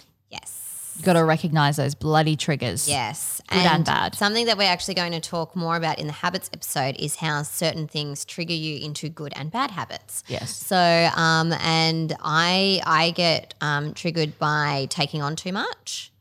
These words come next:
Speaker 1: um, and feeling like I'm, no one's helping me, even though I haven't asked for help.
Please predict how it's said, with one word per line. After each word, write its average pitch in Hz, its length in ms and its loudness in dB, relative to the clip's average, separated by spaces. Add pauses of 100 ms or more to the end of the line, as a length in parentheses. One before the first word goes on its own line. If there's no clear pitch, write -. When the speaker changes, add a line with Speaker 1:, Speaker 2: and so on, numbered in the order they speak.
(400)
Speaker 1:
um, 147 400 0
and 151 140 -6
feeling 147 320 -6
like 143 340 -6
I'm, 139 480 -8
no 156 140 -8
one's 147 140 -6
helping 185 420 -6
me, 233 360 -4
even 160 180 -2
though 147 80 -2
I 139 40 -4
haven't 151 200 -6
asked 117 220 -6
for 135 60 -10
help. - 300 -8